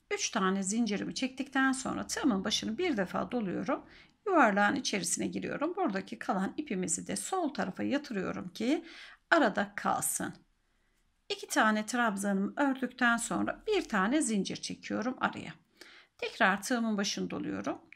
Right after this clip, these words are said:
Giriyorum. Bir defa alıyorum, ikinciyi almıyorum. O birinciye has zincirimiz,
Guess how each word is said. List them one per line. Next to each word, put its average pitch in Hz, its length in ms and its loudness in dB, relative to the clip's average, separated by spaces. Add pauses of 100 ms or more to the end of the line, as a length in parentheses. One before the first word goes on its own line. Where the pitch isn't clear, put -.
(160)
Giriyorum. 226 720 0 (1080)
Bir 415 200 -2
defa 214 280 2
alıyorum, 202 420 2
ikinciyi 269 500 0
almıyorum. 190 400 0
O 392 160 -8
birinciye 202 480 2
has 208 340 0
zincirimiz, 185 560 -2